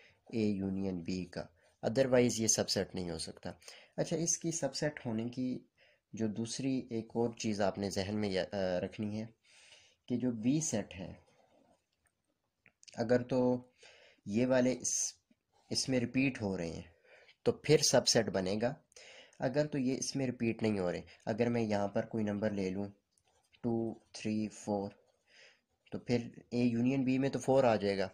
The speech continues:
इसका मतलब कि फिर हम इन दो कंडीशंस को सेटिस्फाइड नहीं कर सकते।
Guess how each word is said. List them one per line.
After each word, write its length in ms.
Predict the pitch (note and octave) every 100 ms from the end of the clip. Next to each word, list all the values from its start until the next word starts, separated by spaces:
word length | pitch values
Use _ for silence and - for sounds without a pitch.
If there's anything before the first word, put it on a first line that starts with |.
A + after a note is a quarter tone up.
| _ _ -
इसका 240 | - -
मतलब 300 | C3+ C3 C3+
कि 140 | C3 C3+ - - - -
फिर 160 | C#3+
हम 280 | C#3+ C3 C3 -
इन 200 | C3 A2+
दो 160 | A2
कंडीशंस 600 | A#2 B2+ A2+ A2 - B2+
को 160 | B2 A#2
सेटिस्फाइड 720 | - G2+ A2 - G2+ G2 G#2 - _ _ -
नहीं 280 | C#3+ - -
कर 220 | - F2 -
सकते। 500 | - F#2 - -